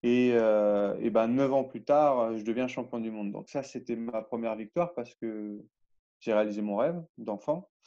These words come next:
Et, euh, et après, je dirais que m-, mes plus grandes victoires, c'est pas forcément en tant qu'athlète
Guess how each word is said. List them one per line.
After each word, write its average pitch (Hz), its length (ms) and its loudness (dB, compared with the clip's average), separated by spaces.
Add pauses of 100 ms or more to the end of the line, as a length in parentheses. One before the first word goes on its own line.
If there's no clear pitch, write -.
(1300)
Et, 147 300 4
euh, 107 680 4 (960)
et 147 160 6
après, 196 320 6
je 151 60 0
dirais 156 320 2
que 131 320 2
m-, 127 280 -2 (280)
mes 156 100 4
plus 160 160 0
grandes 156 160 2
victoires, 156 260 2
c'est - 160 -16
pas 202 120 -2
forcément 165 400 -4
en 151 40 0
tant 151 140 -4
qu'athlète 160 600 -4